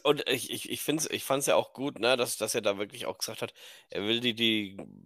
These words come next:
deutschen Rollen mit, mit deutschen Schauspielern oder deutschsprachigen Schauspielern besetzen. Und das hat er wirklich mega gut gemacht. Ja, auch Daniel Brühl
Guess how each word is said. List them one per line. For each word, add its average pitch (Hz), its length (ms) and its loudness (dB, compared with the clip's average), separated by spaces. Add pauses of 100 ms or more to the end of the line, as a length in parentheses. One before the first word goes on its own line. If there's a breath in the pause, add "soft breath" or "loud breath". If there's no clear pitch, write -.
(140)
deutschen 123 360 2
Rollen 107 300 2
mit, 110 260 -2
mit 101 200 -10
deutschen 107 280 2
Schauspielern 101 580 0
oder 78 260 -4
deutschsprachigen 98 640 0
Schauspielern 90 500 -4
besetzen. 92 420 -6 (500 soft breath)
Und 90 160 -8
das - 180 -4
hat 107 80 -4
er 92 160 2
wirklich 95 280 -10
mega 98 280 -6
gut 98 180 -8
gemacht. 85 380 -6
Ja, 101 160 2
auch - 220 -4
Daniel 101 320 -4
Brühl 113 380 -6